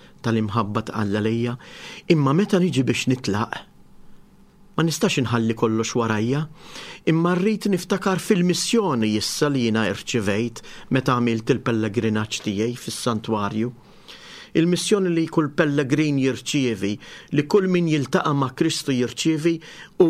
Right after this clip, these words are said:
innifsu jsir strument tal-paċi ta' Alla.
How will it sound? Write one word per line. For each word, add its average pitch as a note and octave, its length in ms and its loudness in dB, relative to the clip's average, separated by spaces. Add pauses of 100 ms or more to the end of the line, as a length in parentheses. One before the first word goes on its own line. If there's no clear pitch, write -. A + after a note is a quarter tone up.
innifsu D3 640 0
jsir G3+ 540 0 (160)
strument E3 1120 0 (460)
tal-paċi A#2+ 840 0
ta' - 160 -2
Alla. D#2+ 380 -6